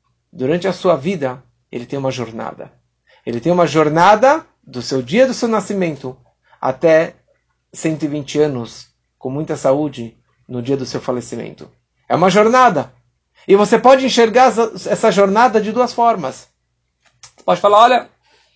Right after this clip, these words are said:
eu tive momentos de alto, eu tive momentos maravilhosos, mo-, de, quando eu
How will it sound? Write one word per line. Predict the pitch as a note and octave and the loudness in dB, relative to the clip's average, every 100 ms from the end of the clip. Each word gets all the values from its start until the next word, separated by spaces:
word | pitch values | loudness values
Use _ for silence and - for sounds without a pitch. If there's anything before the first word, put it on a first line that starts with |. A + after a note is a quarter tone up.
| _ | _
eu | G3+ G3 | 0 0
tive | G3 F#3+ F3 | 2 -2 0
momentos | E3 D3+ E3 E3 C3+ | -2 -2 -4 -4 -8
de | C3+ | 2
alto, | D3+ F#3+ F#3+ F3 E3 _ _ _ - | 6 6 4 -4 -12 _ _ _ 0
eu | G3 | 2
tive | F#3 A3 F3+ | 2 2 0
momentos | F3+ F3 F3 D#3+ | 0 0 -2 0
maravilhosos, | D#3 C#3+ B2 A#2+ G3 G#3 D3+ C#3 B2+ _ - - | 0 0 -2 0 4 4 2 -6 -12 _ -20 -6
mo-, | F3 F3 E3+ | 0 0 0
de, | D3+ D3 C3 C#3+ D3+ D3+ - E3+ | -2 -4 -6 -14 -16 -14 -16 -4
quando | F#3 F3 | -2 0
eu | D#3 B2 | 0 -4